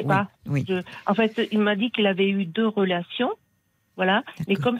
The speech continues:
Speaker 2: ce sont des relations qui étaient assez loin, assez éloignées de son domicile,
Speaker 1: Oui.
Speaker 2: est-ce que les enfants l'ont su ou pas ? Je ne sais
Speaker 1: Oui.
Speaker 2: pas.
Speaker 1: Oui,
Speaker 2: Voilà.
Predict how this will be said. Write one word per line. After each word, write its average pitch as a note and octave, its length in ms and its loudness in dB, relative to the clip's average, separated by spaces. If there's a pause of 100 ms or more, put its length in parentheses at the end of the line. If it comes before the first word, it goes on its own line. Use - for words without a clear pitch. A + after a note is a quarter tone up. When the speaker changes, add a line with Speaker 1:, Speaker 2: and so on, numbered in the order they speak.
Speaker 2:
ce A3 60 -12
sont A3+ 140 2
des G#3+ 180 2
relations G#3 680 0
qui G3+ 260 -4
étaient G3 320 -2
assez G3+ 300 0
loin, G3+ 280 2 (1120)
assez G#3 240 0
éloignées G#3 380 2
de F#3+ 120 -4
son F#3+ 180 -6
domicile, F#3 580 0
Speaker 1:
Oui. E3+ 180 -2 (200)
Speaker 2:
est-ce G3 160 0
que - 120 -4
les G3 180 4
enfants G3 340 -2
l'ont F#3 200 0 (140)
su G#3 80 -2
ou F#3+ 240 2
pas ? A#3+ 200 2
Je G#3+ 100 -4
ne F#3+ 140 2
sais G#3+ 180 -2
Speaker 1:
Oui. B3 120 4
Speaker 2:
pas. G3 100 0 (640)
Speaker 1:
Oui, C#4 60 6
Speaker 2:
Voilà. C#4 60 2